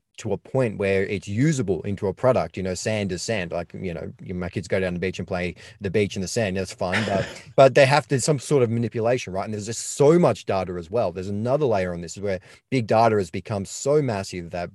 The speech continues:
Speaker 1: teams can't even access it. You know, there's this, the huge demand for companies like A W S and cloud servers and being able to store huge amount, like in, in s-, environments like Redshift, being able to store huge volumes,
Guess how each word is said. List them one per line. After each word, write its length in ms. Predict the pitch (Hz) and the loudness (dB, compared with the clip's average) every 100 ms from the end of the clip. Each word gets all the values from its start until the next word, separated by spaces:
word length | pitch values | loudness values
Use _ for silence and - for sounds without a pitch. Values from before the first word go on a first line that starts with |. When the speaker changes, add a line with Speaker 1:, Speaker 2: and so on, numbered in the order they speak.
| - | -10
Speaker 1:
teams 280 | - 127 110 | -6 -4 -4
can't 200 | 107 98 | -4 -4
even 340 | 92 92 87 - - - - | -2 -4 -6 -10 -20 -20 -4
access 440 | 147 180 131 95 87 | -4 -2 -2 -2 -4
it. 100 | 90 | -6
You 80 | |
know, 140 | 95 104 | -4 -2
there's 180 | 104 98 | -2 -4
this, 220 | 104 - | -8 -8
the 320 | - 110 110 | -8 -4 -4
huge 420 | 110 - 185 170 | -6 -6 -4 -2
demand 320 | - 117 110 101 | -2 0 0 -2
for 220 | 110 98 - - | -4 -4 -6 0
companies 460 | 123 123 110 92 | 0 2 0 2
like 200 | 95 98 | 0 0
A 120 | 101 104 | 0 2
W 440 | 98 92 95 113 | 2 0 0 2
S 240 | 117 - | 2 0
and 200 | 98 85 | -6 -6
cloud 300 | - 113 110 | -2 0 2
servers 400 | - 110 101 98 | 2 0 0 -4
and 140 | 95 90 | -4 -4
being 160 | 98 | -2
able 240 | 98 92 92 | 0 0 -4
to 100 | 87 | -8
store 560 | - - 104 98 90 - | -8 0 2 2 0 -8
huge 560 | 127 - 180 180 147 117 | -16 -2 4 4 4 0
amount, 220 | 107 92 | -2 0
like 100 | 98 | -2
in, 180 | 110 95 | -4 -4
in 180 | 123 110 | -4 -4
s-, 220 | - - - | -4 -8 -4
environments 420 | 120 123 110 95 | 4 4 4 2
like 140 | 101 92 | -2 0
Redshift, 480 | 131 - 90 - - - - - | -2 -4 -8 -10 -18 -20 -14 0
being 100 | 185 | 4
able 100 | 131 | 4
to 40 | |
store 240 | - 139 120 | 4 2 2
huge 560 | - 208 226 185 113 | -4 -4 -2 -2 -2
volumes, 500 | 104 151 175 127 98 | 0 0 2 -2 -4